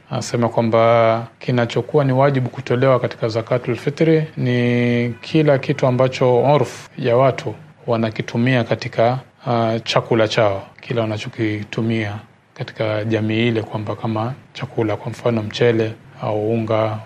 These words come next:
wa ngano, unga wa sima, vitu ambavyo vinatumika katika chakula kinachojulikana katika ile sehemu. Kila sehemu na, na urfu yake.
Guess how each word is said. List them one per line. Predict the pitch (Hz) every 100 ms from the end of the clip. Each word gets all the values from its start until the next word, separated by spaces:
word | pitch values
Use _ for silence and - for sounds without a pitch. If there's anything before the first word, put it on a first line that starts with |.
| -
wa | 107
ngano, | 107 113 107 107 107 - - -
unga | 117 107
wa | 104
sima, | - - 117 113 110 117 -
vitu | 131 110
ambavyo | 110 110
vinatumika | 107 104 117 110 117 110 117 - -
katika | 120 - - - 110 107 104 104 113 - _
chakula | - 147 - 123 113 113 113 147 - -
kinachojulikana | 139 110 104 120 110 104 - 113
katika | 107 110 - 110 113 - -
ile | 151 117
sehemu. | 110 - 104 101 107
Kila | - 117
sehemu | - 123 127 123 127 - _
na, | 127 110 110 107 107 107 110 - - -
na | 110
urfu | 113 110 - - 113 110 135 -
yake. | 117 110